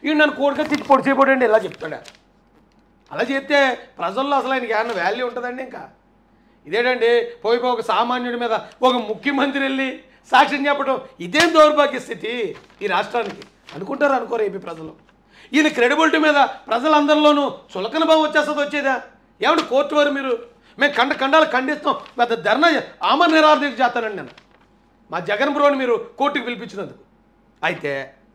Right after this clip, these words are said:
పనిలో పని ఇది కూడా, కోడికత్తి కేసు కూడా అటు ఇటు తిరిగి మళ్ళీ మెడకు చుట్టుకునేలా ఉందండి.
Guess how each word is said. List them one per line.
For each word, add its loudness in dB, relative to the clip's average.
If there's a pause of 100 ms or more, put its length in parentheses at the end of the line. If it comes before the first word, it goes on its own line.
(580)
పనిలో 4
పని 2
ఇది -6
కూడా, 4
కోడికత్తి -4
కేసు -2
కూడా -2 (880)
అటు 0
ఇటు 2
తిరిగి 2
మళ్ళీ -2
మెడకు -6
చుట్టుకునేలా -8
ఉందండి. -12